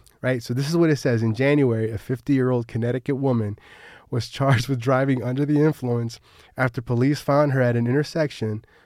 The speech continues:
with her eyes closed at about four forty-five P M. Officers said they found several <laughs> bottles of pure vanilla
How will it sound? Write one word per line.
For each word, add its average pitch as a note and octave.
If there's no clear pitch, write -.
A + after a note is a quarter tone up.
with -
her A2+
eyes A2+
closed C3
at A#2
about G#2+
four C3+
forty-five B2
P A#2+
M. G2+
Officers C#3+
said C#3+
they B2
found A2+
several C3+
<laughs> B2+
bottles B2
of A#2+
pure C#3+
vanilla C#3